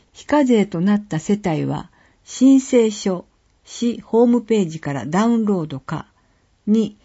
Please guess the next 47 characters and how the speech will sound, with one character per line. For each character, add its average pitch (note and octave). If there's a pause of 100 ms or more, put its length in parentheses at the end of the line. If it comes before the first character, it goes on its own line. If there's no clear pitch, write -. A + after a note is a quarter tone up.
(140)
必 -
要 D4
事 C4
項 F3
を D3+
記 -
入 G#3
の F#3+
上、 E3+
申 A#3+
請 G#3+
し G#3
て F#3
く F#3
だ D#3+
さ D#3
い。 C#3+ (1600)
詳 A#3+
し -
く E3+
は、 D#3 (240)
市 C#4+
ホ B3+
ー C4+
ム C4+
ペ B3+
ー F#3
ジ D#3
を C#3+
ご F3+
確 B3
認 A3+
い G#3
た G3+
だ F3+
く -
か、 C3+ (280)
お G3
問 C4
い A#3+
合 A3+
わ A3+
せ G3
く F#3
だ D#3+
さ -
い。 E3+